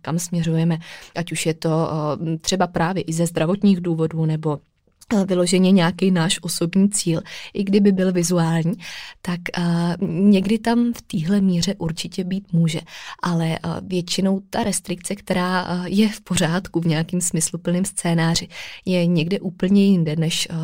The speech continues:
co je přesně tou první představou. Takže, eh, v podstatě, já bych to ještě uvedla na nějakým konkrétnějším příkladu, tak, eh, pokud bych teď byla v redukci, tak, eh, samozřejmě, že, eh,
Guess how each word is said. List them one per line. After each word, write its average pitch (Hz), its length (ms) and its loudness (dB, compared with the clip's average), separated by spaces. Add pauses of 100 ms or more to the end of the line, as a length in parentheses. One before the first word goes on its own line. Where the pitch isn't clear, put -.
(160)
co - 160 -4
je 170 120 0
přesně 160 440 -4
tou 175 160 -6
první 165 380 -2
představou. - 560 -8 (440)
Takže, 160 320 -2
eh, - 200 -4 (400)
v - 100 -16
podstatě, 165 400 -4
já 156 100 -2
bych 160 140 -8
to - 100 -12
ještě - 200 -8
uvedla 165 300 2
na 165 80 4
nějakým 165 360 2
konkrétnějším 160 760 0
příkladu, 175 440 -2 (340)
tak, 170 140 -2 (100)
eh, 165 40 -4 (240)
pokud 180 300 -4 (120)
bych 165 440 -2
teď 170 140 2
byla 170 260 2
v 185 60 0
redukci, 160 480 -4 (320)
tak, 180 140 -2 (120)
eh, - 40 -2 (220)
samozřejmě, 165 640 0
že, 165 120 -2
eh, 160 180 0